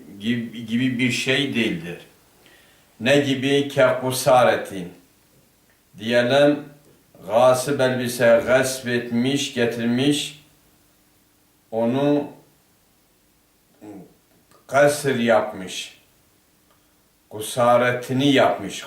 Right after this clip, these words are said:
Kusaret demek bir takım işlemlerdir. O yapılıyor,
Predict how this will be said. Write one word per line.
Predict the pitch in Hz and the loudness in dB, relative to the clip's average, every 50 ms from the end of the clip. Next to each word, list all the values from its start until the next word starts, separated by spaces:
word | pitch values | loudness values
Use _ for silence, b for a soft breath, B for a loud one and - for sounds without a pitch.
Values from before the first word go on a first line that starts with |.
| - | -14
Kusaret | - 113 110 - 117 113 113 113 117 117 113 117 | -12 -10 -6 0 2 2 4 4 4 4 2 0
demek | 117 110 107 110 123 139 147 147 143 - - - _ _ _ _ _ _ _ _ _ _ _ _ - | -4 -4 -2 0 0 2 0 0 -2 -6 -12 -20 _ _ _ _ _ _ _ _ _ _ _ _ -10
bir | 120 120 117 - | -10 -8 -4 0
takım | 120 110 107 - - - 120 117 117 - - | 0 2 2 0 -2 -4 -4 -4 -4 -6 -8
işlemlerdir. | - - - - - 107 107 107 110 110 123 127 127 120 107 107 104 - | -10 -10 -10 -8 -4 -4 -2 -2 -2 0 0 2 2 0 0 -2 -2 -2
O | 117 117 | -2 -2
yapılıyor, | 117 117 117 110 - - - 107 107 117 127 139 143 147 147 | 0 2 2 2 2 0 -4 -8 -4 0 2 2 2 2 0